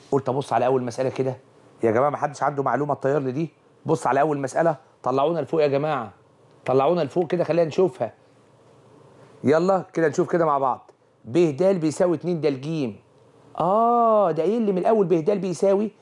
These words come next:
اتنين د ج. ب د بيساوي اتنين د ج. ب د بيساوي اتنين د ج.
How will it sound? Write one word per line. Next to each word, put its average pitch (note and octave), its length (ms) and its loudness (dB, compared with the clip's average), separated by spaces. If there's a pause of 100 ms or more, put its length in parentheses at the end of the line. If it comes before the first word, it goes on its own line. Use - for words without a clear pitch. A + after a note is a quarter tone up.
(300)
اتنين C3+ 400 0
د D#3 100 0
ج. G3+ 480 0 (880)
ب C3+ 240 2
د F#3 60 2
بيساوي F3 680 0 (380)
اتنين C#3+ 440 2
د G3 80 4
ج. G3+ 260 0 (1000)
ب B2+ 300 2
د D3 60 0 (200)
بيساوي F3+ 640 0 (380)
اتنين D3+ 420 0
د F3+ 60 2
ج. F#3 260 0